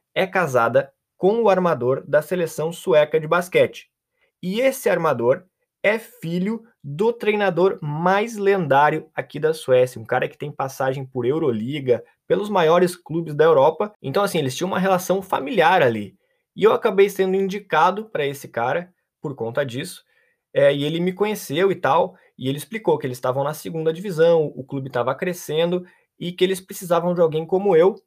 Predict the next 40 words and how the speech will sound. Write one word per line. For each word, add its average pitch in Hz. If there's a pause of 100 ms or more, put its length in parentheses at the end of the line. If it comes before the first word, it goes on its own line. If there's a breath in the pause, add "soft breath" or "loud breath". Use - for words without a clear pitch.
(240)
mas 190
eles 208
não 214
tinham 185
nenhuma 185
grana 143
pra 170
me 175
oferecer. 175 (200)
Só 170
que 233
assim, 233
né, 139
eu 139
não 180
conhecia 175
ninguém, 190 (160 soft breath)
eu 147
não 165
tinha 147
muito 147
o 151
que -
fazer 151
aqui 175
também, 151 (240 soft breath)
então 165
eu 220
fechei 185
na 185
hora 156
porque 156
eu 151
achei 143
que -
seria 156
importante 151
pro 135
meu 131
futuro, 139